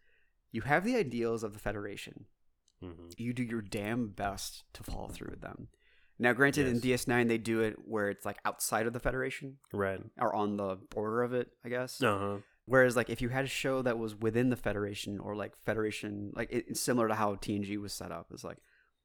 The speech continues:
Speaker 1: "We're gonna do our absolute best, and when we fail, we're going to redress it."
Speaker 2: Exactly.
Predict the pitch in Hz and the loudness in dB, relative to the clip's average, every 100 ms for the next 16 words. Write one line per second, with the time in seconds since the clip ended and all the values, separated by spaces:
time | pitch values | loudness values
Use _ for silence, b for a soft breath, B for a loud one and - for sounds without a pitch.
0 | - 113 120 170 160 113 107 - 110 104 | -6 2 6 8 8 4 -8 -4 -2 0
1 | 95 101 104 - 113 98 98 - 104 104 | 0 2 2 0 0 -2 -4 -2 -2 0
2 | 101 95 - - 107 127 127 110 101 101 | -2 -4 -6 -2 0 0 -2 -2 -2 -4
3 | 95 - 98 92 92 - - - - - | -6 -8 -8 -6 -8 -8 -12 -14 -16 -8
4 | 104 95 95 92 98 | -6 -4 -4 -4 -4